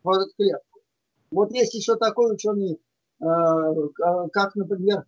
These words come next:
Каслер, который подсчитал просто, а сколько информации в генах и сколько информации в клетке. И у него оказалась разница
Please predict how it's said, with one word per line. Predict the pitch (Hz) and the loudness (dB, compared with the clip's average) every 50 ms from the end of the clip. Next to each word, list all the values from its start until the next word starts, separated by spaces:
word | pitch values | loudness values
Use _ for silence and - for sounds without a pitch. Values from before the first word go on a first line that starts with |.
| _ _ _ | _ _ _
Каслер, | - 208 208 - - - 220 - _ _ _ _ _ _ - | -2 0 0 -2 -4 -14 -20 -20 _ _ _ _ _ _ -8
который | - - - 214 202 190 165 | -6 -4 0 2 2 2 2
подсчитал | - - 226 220 - - 320 320 320 285 196 - - - - | 2 2 0 2 0 -4 -4 -4 -2 0 0 0 -2 -4 -6
просто, | 180 170 160 - - 190 190 | -6 -6 -6 -4 -4 -6 -6
а | |
сколько | 190 - - 269 247 208 - 220 | -6 -4 -4 -4 -2 -2 0 0
информации | 214 196 160 208 220 220 220 214 202 180 185 - - 170 160 - - _ _ _ _ _ - | -2 -2 0 -2 0 0 0 0 0 0 -2 -4 -10 -14 -14 -14 -16 _ _ _ _ _ -20
в | 147 | -16
генах | 160 160 156 233 311 311 285 220 196 - _ _ _ _ _ _ | -12 -8 -4 0 2 2 2 0 -4 -10 _ _ _ _ _ _
и | - 190 | -6 -6
сколько | 190 - - 254 269 269 269 240 | -6 -4 -2 -2 -2 0 0 0
информации | 214 196 202 214 196 185 175 196 226 226 - - 226 226 214 196 - _ _ _ _ _ _ _ _ _ | 0 0 0 -2 -2 -2 0 0 -2 -2 -2 -4 -8 -6 -6 -6 -8 _ _ _ _ _ _ _ _ _
в | |
клетке. | - 202 240 262 254 196 - - _ - - - _ _ | 0 2 2 4 2 0 0 -4 _ -20 -20 -20 _ _
И | - 170 | -10 -6
у | 180 190 | -4 -2
него | 202 240 262 | 0 0 0
оказалась | 254 240 240 233 214 185 233 247 240 226 - | 0 0 0 -2 -2 0 -2 -2 -2 -4 -4
разница | 190 202 233 226 220 220 202 - - - 214 208 202 175 | -4 -4 -2 -4 -4 -6 -10 -12 -10 -8 -6 -4 -6 -6